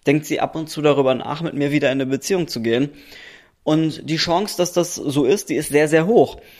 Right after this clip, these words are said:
Alleine aus Gewohnheit heraus. Diese Person hat mit dir sehr viel Zeit verbracht und es ist einfach so, wenn dieser, dieser Punkt aus ihrem Leben jetzt wegbricht,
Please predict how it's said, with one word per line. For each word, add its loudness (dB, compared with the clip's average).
Alleine 4
aus 2
Gewohnheit 2
heraus. -8
Diese 0
Person 2
hat -4
mit -4
dir 2
sehr 4
viel -6
Zeit -4
verbracht -4
und 2
es 0
ist -4
einfach 0
so, 0
wenn 2
dieser, 2
dieser -2
Punkt 2
aus -4
ihrem 2
Leben 2
jetzt -2
wegbricht, 0